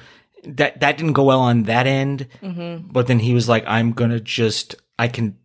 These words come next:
Speaker 1: I can just do this again." Just called The New Show.
Speaker 2: Yeah.
Speaker 1: And it did not do well.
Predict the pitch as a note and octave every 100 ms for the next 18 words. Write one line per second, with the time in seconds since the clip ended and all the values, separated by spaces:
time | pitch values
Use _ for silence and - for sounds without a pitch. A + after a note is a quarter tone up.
0 | - - B2 A#2+ A#2 - A2+ G#2+ - G2
1 | A2 A2+ G2+ A2 _ _ _ _ - A#2
2 | - B2 A#2+ A2+ B2 C#3 - G2 F#2+ G#2
3 | _ G3+ F3+ F#3 C#3+ D3+ - A#2 A2+ A2
4 | - A#2 A#2+ A#2 A#2 - _ A2+ A#2+ B2+
5 | A2 G2+ F#2 F2 F2+